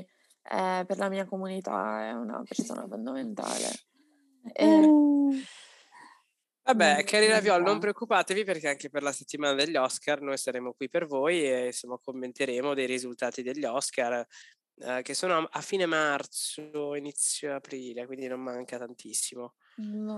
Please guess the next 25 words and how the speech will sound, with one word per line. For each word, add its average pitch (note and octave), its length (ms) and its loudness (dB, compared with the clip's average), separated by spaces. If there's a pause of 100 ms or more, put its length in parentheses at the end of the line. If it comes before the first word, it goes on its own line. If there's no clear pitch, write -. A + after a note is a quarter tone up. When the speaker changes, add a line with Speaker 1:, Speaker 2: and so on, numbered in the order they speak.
(120)
Speaker 3:
Quindi C#3 280 -10
Speaker 1:
non G3+ 60 -12
so - 160 -12
Speaker 3:
fra - 180 -8
Speaker 1:
quando - 20 -8
Speaker 3:
qualche C3+ 260 -4
Speaker 1:
sono. - 0 -
Speaker 3:
puntata, B2+ 540 -2
insomma, A#2+ 420 -10
ci - 180 -12
troverete B2 440 -8
qua. C3 280 -4 (420)
Perché F3 220 -2
ridendo, C4+ 500 2
ridendo B3+ 340 0
e B3+ 40 0
scherzando A3 880 0
ci - 140 -10
stiamo E3 240 -2
anche G#3+ 440 -2
tecnicamente F3+ 1080 0
avvicinando D#3 1000 -2
lentamente C#3+ 960 -2
al C#3 220 -2
nostro C3+ 920 -2